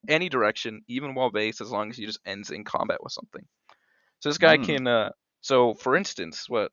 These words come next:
Speaker 1: a lot, a big play, he also, he has the, this is not as important, but he has the Impregnable Mind War trait, which gives him a, a deny and a plus one, and he counts as four, four models on an objective.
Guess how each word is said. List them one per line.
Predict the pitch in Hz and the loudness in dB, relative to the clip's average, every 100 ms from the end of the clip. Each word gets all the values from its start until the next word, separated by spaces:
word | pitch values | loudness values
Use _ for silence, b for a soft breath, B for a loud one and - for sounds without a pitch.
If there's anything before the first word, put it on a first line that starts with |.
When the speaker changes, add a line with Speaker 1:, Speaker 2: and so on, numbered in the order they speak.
| - | -6
Speaker 1:
a | 117 | 2
lot, | 120 107 117 | 4 4 0
a | |
big | 110 117 107 | 0 -2 -2
play, | - 131 107 87 - _ _ _ _ | 2 4 4 2 -8 _ _ _ _
he | 160 | 8
also, | 165 170 185 131 | 10 10 6 2
he | - 151 | 0 2
has | 131 127 | 2 2
the, | 127 110 120 _ _ _ _ | -4 -6 -16 _ _ _ _
this | 131 131 | -12 -10
is | 107 | -4
not | 107 - | -4 0
as | 110 110 | 0 0
important, | - 117 107 | -2 -6 -4
but | - 85 | -6 -2
he | 127 | -2
has | 120 | -2
the | |
Impregnable | 117 110 127 117 110 | -4 -2 -2 -2 0
Mind | 107 113 117 | 2 2 0
War | 120 | -4
trait, | 117 127 123 - | -4 -2 -2 -4
which | - - | -14 -8
gives | 123 | -6
him | 120 101 | -6 -8
a, | 98 - | -8 -8
a | |
deny | 123 101 110 | -4 2 4
and | 113 | 4
a | 104 | 0
plus | - 113 | -4 -6
one, | - 135 156 - | -6 -6 -6 -8
and | 131 123 | -6 -6
he | 113 | -4
counts | 120 113 | -6 -6
as | 101 - - | -10 -14 -6
four, | 151 139 123 - - | 2 4 2 0 -4
four | 170 185 | 0 2
models | 151 131 - - - | 4 2 2 -8 -12
on | 110 | -10
an | 98 | -10
objective. | 82 73 - | -8 -12 -12